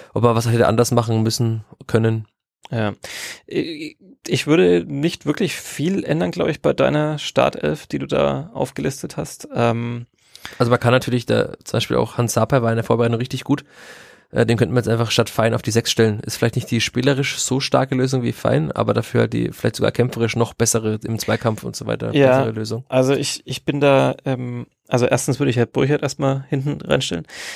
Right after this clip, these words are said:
Speaker 2: Ähm, Innenverteidigung würde ich genauso machen erstmal, äh, wobei mir da jetzt auch bei Jung, okay, ein Patzer jetzt vielleicht gegen Babelsberg, aber da würde ich die Diskussion jetzt auch noch nicht irgendwie für beendet erklären. Ähm, äh,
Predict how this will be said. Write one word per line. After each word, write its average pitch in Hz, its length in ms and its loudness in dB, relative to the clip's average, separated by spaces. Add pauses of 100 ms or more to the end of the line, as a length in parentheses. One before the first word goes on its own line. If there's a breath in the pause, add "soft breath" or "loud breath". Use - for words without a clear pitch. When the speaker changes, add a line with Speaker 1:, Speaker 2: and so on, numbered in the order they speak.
(200 loud breath)
Speaker 2:
Ähm, 123 480 2
Innenverteidigung 131 580 0
würde 123 120 -4
ich - 180 -6
genauso 120 360 2
machen 143 280 0
erstmal, 131 680 0
äh, 117 280 0
wobei - 320 -2
mir 117 80 -2
da - 120 2
jetzt - 280 -2
auch - 420 -6
bei 107 100 2
Jung, 120 400 0
okay, 120 360 0
ein 110 100 -6
Patzer 120 300 0
jetzt 117 160 0
vielleicht - 500 -4
gegen 120 200 -4
Babelsberg, - 540 0
aber 117 280 0 (180)
da - 380 -2
würde - 120 -4
ich 110 80 -4
die - 80 -12
Diskussion 120 360 -4
jetzt 117 120 0
auch - 100 4
noch 135 60 4
nicht 127 220 0
irgendwie 123 220 2
für 127 120 -4
beendet 131 280 0
erklären. 131 340 0 (640 loud breath)
Ähm, 117 380 0 (1040)
äh, - 240 -12